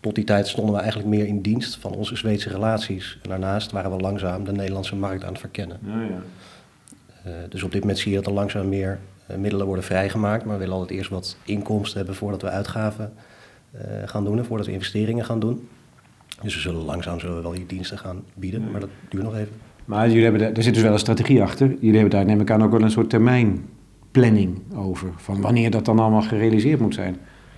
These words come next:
Speaker 1: Ja, wij doen niet echt heel erg aan
Speaker 2: Nee.
Speaker 1: termijnplanningen
Speaker 2: Ja, maar
Speaker 1: en
Speaker 2: dat kan ik me niet
Speaker 1: budgetteringen.
Speaker 2: voorstellen. Je moet daar toch een, daar, daar heb je toch een soort agenda voor?
Speaker 1: Nou ja, uiteraard hebben wij hier als vestiging hebben wij wel een agenda waar we naartoe willen. Maar, maar, eh, het is niet zo dat, dat we, dat we echt op gepinpoint hebben
Speaker 2: Nee.
Speaker 1: op,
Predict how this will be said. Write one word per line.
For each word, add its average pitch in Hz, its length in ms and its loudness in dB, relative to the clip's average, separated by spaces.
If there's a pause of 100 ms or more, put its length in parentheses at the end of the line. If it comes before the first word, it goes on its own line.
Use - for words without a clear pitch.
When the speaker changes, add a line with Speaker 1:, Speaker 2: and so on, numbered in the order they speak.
(100)
Speaker 1:
Ja, 120 200 0
wij 117 120 6
doen 127 120 8
niet 139 140 6
echt 135 180 0
heel 127 200 8
erg 117 100 4
aan 120 160 2 (400)
Speaker 2:
Nee. 135 100 0 (260)
Speaker 1:
termijnplanningen 127 760 8
Speaker 2:
Ja, 127 60 6
maar - 20 4
Speaker 1:
en 123 60 6
Speaker 2:
dat 180 100 6
kan 208 160 6
ik 190 60 8
me 185 40 10
niet 196 100 10
Speaker 1:
budgetteringen. 240 360 8
Speaker 2:
voorstellen. 127 320 6
Je 151 100 10
moet 185 140 6
daar 185 120 6
toch 202 220 6
een, 185 180 8
daar, 196 200 4
daar 165 100 6
heb 196 100 6
je 196 80 4
toch 180 140 4
een 165 80 4
soort 175 180 4
agenda 156 520 4
voor? 107 220 4 (720)
Speaker 1:
Nou 101 120 4
ja, 95 60 4
uiteraard 135 320 6
hebben 131 200 8
wij 117 100 8
hier 120 100 8
als 117 120 2
vestiging 151 400 4
hebben 113 180 6
wij 117 80 6
wel 117 140 6
een 117 80 4
agenda 127 440 4
waar 120 140 6
we 120 60 6
naartoe 131 320 2
willen. 101 300 4
Maar, 101 200 2
maar, 104 240 2 (260)
eh, - 300 -10
het 113 140 -4
is - 80 -4
niet 135 160 4
zo 120 140 6
dat, 120 180 4
dat 120 140 2
we, 123 80 0
dat 120 160 2
we 120 100 2
echt 113 220 -2
op 123 240 -2
gepinpoint 120 840 2
hebben 120 240 2
Speaker 2:
Nee. 113 80 0
Speaker 1:
op, 110 100 -6